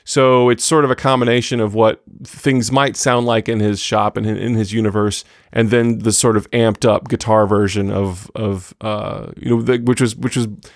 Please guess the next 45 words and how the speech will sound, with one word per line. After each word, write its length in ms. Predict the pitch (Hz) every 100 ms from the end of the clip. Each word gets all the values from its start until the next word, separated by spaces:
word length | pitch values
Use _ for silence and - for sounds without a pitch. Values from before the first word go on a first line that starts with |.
| _ _ _
a 80 | 120
big, 400 | 139 131 117 -
that 140 | 139
I, 260 | - 131 123 120
I 40 |
really 240 | 127 127
pushed 260 | 110 120 -
for 100 | 110
that. 160 | 101 98
I 80 |
thought 440 | 104 - 117 - -
kind 180 | 117 107
of 100 | 98
the, 400 | 104 101 101 95
the, 800 | 110 104 104 104 104 - - - _ _ - _ _ _ _
a 80 | 110
moment 280 | 127 139 127
of 120 | 101
rocking 360 | 107 113 - 107
out 300 | 104 98 - _ _
made 240 | 113 101
sense 420 | - 101 95 - - _
when 160 | - 107
playing 240 | 113 98
these 320 | 98 95 -
levels 320 | 107 104 101 95
if 100 | 95
you 80 |
were 80 | 101
performing 440 | - - 107 98 98
well. 260 | 95 92
So 180 | 92 113
that's, 380 | 117 135 - - - _ _ _ _ _
that's 220 | - 143
how 180 | - 139
the 140 | 131 123
game 240 | 127 123
plays. 420 | 123 117 123 120
It, 160 | 113 -
the 80 | 110
music 340 | 113 113 117
starts 360 | - 120 117 120
at 80 |
a 40 | 107
certain 560 | - 123 117 110 110